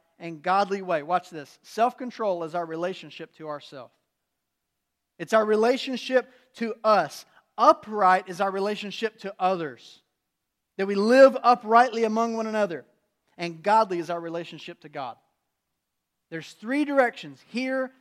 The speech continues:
there, and there, that grace teaches us to say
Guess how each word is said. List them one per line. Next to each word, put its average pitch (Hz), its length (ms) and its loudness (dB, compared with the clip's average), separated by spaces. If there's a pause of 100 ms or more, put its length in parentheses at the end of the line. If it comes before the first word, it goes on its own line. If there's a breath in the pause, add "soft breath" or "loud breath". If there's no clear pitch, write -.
there, 202 440 -4 (120)
and 160 140 -16
there, 135 380 -12 (1300)
that 180 100 -6
grace 202 420 -2
teaches 170 360 -16
us 165 200 -10
to 160 100 -20
say 156 400 -12